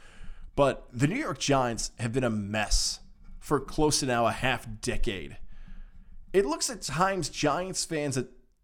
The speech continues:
New York's playing a different sport than everybody else because they don't have an impact quarterback, a playmaking wide receiver,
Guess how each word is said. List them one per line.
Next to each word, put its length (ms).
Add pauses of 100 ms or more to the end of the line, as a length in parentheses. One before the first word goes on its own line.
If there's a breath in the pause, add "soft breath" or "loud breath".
(200)
New 120
York's 300
playing 220
a 20
different 300
sport 460
than 100
everybody 340
else 280 (500 soft breath)
because 300
they 80
don't 180
have 500 (120)
an 80
impact 400
quarterback, 680 (600 soft breath)
a 80
playmaking 540
wide 260
receiver, 560